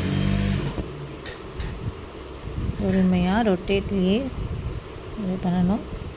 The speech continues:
Maximum most of customer கேட்குறது பார்த்திங்கன்னா த்ரெட் ஒர்க்கில் வந்து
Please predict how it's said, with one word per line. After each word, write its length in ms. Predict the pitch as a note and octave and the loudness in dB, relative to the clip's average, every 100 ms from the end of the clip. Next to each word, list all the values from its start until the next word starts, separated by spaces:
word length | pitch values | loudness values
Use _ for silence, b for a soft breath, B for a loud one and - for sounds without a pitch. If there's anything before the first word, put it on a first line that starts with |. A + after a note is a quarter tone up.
| - | 0
Maximum 640 | G3+ G#3+ - - G#3+ A3+ A3 | 2 2 0 4 6 8 8
most 280 | G#3 G#3 G3+ G#3+ | 8 6 6 4
of 60 | G#3+ G3+ | 4 2
customer 380 | F#3+ G#3 G3+ G3+ | 2 4 4 4
கேட்குறது 360 | F#3+ F3+ F3+ F#3 | 2 2 2 2
பார்த்திங்கன்னா 360 | F#3 F#3 F#3 G#3+ - | 2 4 4 4 4
த்ரெட் 260 | F#3+ F3+ G3 | 2 2 4
ஒர்க்கில் 360 | G#3 G3+ F#3+ F#3 | 2 2 2 4
வந்து 180 | F3 | 4